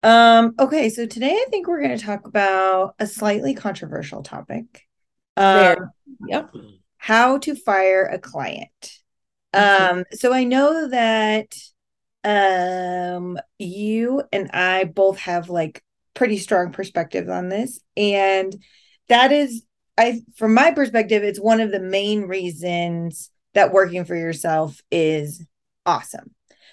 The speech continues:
Speaker 1: Because, um,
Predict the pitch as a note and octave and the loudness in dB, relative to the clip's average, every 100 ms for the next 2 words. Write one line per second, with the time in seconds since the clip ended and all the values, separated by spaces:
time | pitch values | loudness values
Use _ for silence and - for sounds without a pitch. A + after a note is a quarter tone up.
0 | _ - G#3+ - G3 F3+ F3+ F3 E3+ - | _ -4 -4 2 4 6 6 4 -2 -8
1 | - _ _ _ _ F#3+ F#3 F3+ F3+ E3+ | -20 _ _ _ _ 0 2 2 2 -2
2 | E3+ | -6